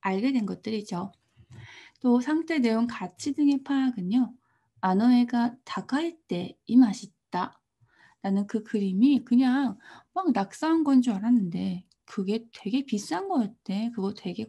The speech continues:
고가였대. 나는 그걸 지금 알았어. 굉장히 가치가 높은 거였어.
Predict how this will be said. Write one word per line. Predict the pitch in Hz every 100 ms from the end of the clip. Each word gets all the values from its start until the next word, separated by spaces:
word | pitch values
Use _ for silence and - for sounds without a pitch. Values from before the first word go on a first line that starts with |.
| _
고가였대. | - - - 294 320 240 - 208
나는 | 196 190 233
그걸 | 240 208 233 247
지금 | - - 262 320
알았어. | 226 185 - 262 254 - _ _ _
굉장히 | _ 196 190 208 240
가치가 | - 180 - 240
높은 | 233 170 - 302 359
거였어. | 240 175 - 226 240 190